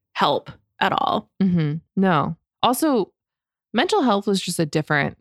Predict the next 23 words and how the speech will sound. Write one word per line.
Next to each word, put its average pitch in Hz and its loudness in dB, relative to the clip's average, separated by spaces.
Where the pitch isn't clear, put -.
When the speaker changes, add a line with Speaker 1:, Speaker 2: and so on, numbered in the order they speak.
Speaker 2:
conversation 170 -2
back 185 -4
then, 220 0
if 208 0
a 196 -2
conversation 156 0
at 143 -2
all. 135 0
And 170 -4
so 160 -2
it 226 2
almost 320 0
just - -6
seems 185 2
like 165 0
she 165 0
was 160 0
in 165 0
this 151 -6
perfect 151 -2
storm 147 -2
of, 127 -6
like, - -4